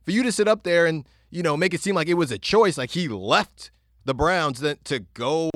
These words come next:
help out the Bengals, it just sounded a little ridiculous, man. Um, and he got into it with,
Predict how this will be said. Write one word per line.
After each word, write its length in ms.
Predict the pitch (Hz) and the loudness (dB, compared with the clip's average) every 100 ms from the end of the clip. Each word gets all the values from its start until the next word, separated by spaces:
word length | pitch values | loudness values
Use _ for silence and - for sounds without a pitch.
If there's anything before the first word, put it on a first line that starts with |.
| 139 _ | -8 _
help 220 | - 180 | 0 2
out 200 | 175 170 | 2 0
the 80 | 120 | 0
Bengals, 500 | 113 202 190 135 127 - _ | 0 0 0 -2 -4 -10 _
it 100 | - | -6
just 140 | 294 254 | -4 2
sounded 180 | 254 233 | 4 4
a 80 | |
little 160 | 214 214 | 4 2
ridiculous, 800 | 180 123 110 180 160 123 90 - | 2 -2 0 0 0 -4 -4 -6
man. 380 | 107 123 135 131 - _ | -2 0 -2 -4 -12 _
Um, 400 | - 143 135 127 - | 0 2 2 0 -4
and 160 | 131 135 | -4 -2
he 100 | 170 | 2
got 200 | 160 175 | 2 2
into 280 | 175 185 180 | 0 2 2
it 120 | 147 | 4
with, 260 | 147 131 | 2 2